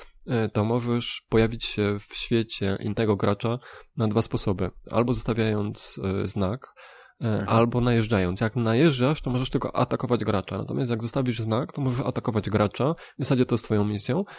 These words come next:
Speaker 1: ale jak chcesz, to możesz mu pomagać i to jest bardzo fajne.
Speaker 2: No, wiesz co, mi to przypomina taką jedną historię, którą miałem chyba w Dark Souls, e, albo, e, albo w Demon's Souls, albo w Dark Souls, e,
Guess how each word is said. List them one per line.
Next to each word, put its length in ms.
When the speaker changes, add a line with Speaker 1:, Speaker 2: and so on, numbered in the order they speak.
Speaker 1:
ale 120
jak 140
chcesz, 280
to 80
możesz 200
mu 180
pomagać 460
i 60
to 80
jest 140
bardzo 300
fajne. 380
Speaker 2:
No, 100
wiesz 160
co, 100
mi 200
to 80
przypomina 360
taką 200
jedną 180
historię, 360
którą 180
miałem 220
chyba 200
w 60
Dark 260
Souls, 420
e, 180
albo, 460
e, 380
albo 240
w 60
Demon's 280
Souls, 280
albo 220
w 40
Dark 220
Souls, 320
e, 40